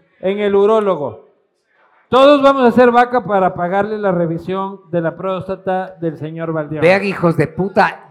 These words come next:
Speaker 2: diez meses de pastillas me pegué.
Speaker 1: ¿Por qué, por qué saliste de Radio Redonda? Lo he
Speaker 2: Por,
Speaker 1: dicho mil
Speaker 2: por,
Speaker 1: veces.
Speaker 2: eh, por, por aburrimiento, por,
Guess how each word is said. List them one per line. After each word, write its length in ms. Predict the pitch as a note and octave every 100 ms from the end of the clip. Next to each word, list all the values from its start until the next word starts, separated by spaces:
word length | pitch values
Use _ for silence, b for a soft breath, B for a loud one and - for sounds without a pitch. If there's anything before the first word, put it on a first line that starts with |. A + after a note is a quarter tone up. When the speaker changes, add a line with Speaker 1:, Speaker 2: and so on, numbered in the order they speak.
| _
Speaker 2:
diez 420 | F3+ A3+ A#3+ F3
meses 340 | G#3+ A3 F#3+ F#3
de 80 |
pastillas 500 | F#3+ E3 F3+ F3+ D#3+
me 120 | C#3+ D3+
pegué. 160 | D#3+
Speaker 1:
¿Por 100 | D#3+
qué, 240 | - C#4+ C#4+
por 220 | C4+ B3+
qué 140 | D4+
saliste 340 | D4 C#4+ C#4 C#4+
de 80 |
Radio 280 | C4 C4+ C4+
Redonda? 520 | C4 C4+ D4+ D4+ D4 -
Lo 140 | G#3 G3
he 20 |
Speaker 2:
Por, 140 | F3
Speaker 1:
dicho 120 | D3 -
mil 100 | D#3+
Speaker 2:
por, 160 | E3
Speaker 1:
veces. 80 | D#3+ D3+
Speaker 2:
eh, 280 | D3 B2+ A2+
por, 220 | D#3 D3+ C3+
por 140 | D3+
aburrimiento, 800 | D3 D#3 D3+ E3 F#3 F#3+ F#3 F3
por, 360 | D3+ C3+ A#2